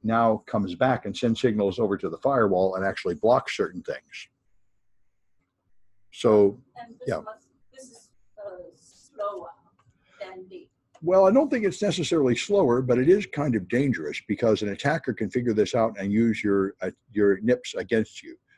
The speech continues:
Speaker 1: They can send an attack that appears to come from a customer to make you block that customer. That's why this is, uh, considered somewhat risky. It creates a dos vulnerability.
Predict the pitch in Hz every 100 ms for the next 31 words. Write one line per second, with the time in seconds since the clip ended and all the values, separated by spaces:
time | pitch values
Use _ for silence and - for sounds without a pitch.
0 | _ 101 101 101 - 143 135 110 98 90
1 | 117 104 - 95 98 113 101 - 104 92
2 | 90 120 - 98 92 98 95 92 92 90
3 | 87 - 82 - - _ _ _ _ _
4 | _ _ _ _ _ 113 113 127 110 107
5 | 110 - 101 92 98 90 - - 113 101
6 | 110 82 95 87 - - _ _ _ _
7 | _ _ _ _ _ _ _ _ _ _
8 | 101 - 127 120 113 107 98 139 151 -
9 | 107 101 90 85 64 -